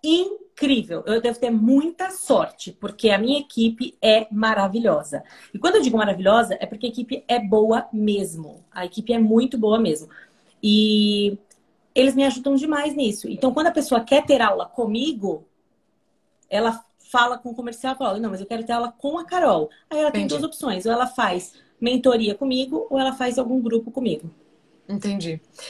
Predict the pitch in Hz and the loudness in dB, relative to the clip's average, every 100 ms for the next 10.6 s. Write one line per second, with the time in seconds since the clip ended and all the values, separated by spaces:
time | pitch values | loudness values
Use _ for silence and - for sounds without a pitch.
0 | - - - 214 226 190 160 - 214 208 | -20 -12 0 4 6 4 2 -2 -4 0
1 | 269 262 233 180 170 170 - 175 175 147 | 2 2 0 -4 -6 -6 -8 -8 -6 -6
2 | 131 - _ _ - 156 160 151 147 139 | -6 -14 _ _ -2 0 0 -2 -4 -6
3 | 139 - 160 165 165 175 180 156 - 240 | -10 -10 -8 -6 -2 -2 -2 -4 2 4
4 | 208 147 127 - 175 190 208 226 202 208 | 4 -2 -8 -10 -6 0 4 4 2 -2
5 | 190 190 190 180 185 185 185 233 226 208 | -2 -2 -2 -2 -4 -4 -4 0 0 2
6 | 220 220 226 190 208 - _ _ _ _ | 2 4 2 2 -6 -6 _ _ _ _
7 | - 208 226 220 226 233 220 208 - 214 | 0 4 4 4 -2 0 -2 -4 0 2
8 | 214 208 202 185 202 208 196 - 202 202 | 2 0 -4 -4 -8 -10 -10 -8 -8 -8
9 | 196 190 202 190 - 160 190 185 226 247 | -8 -10 -12 -12 -14 -10 -8 -4 -4 -4
10 | 190 - 254 233 156 | -10 -8 -4 -2 -2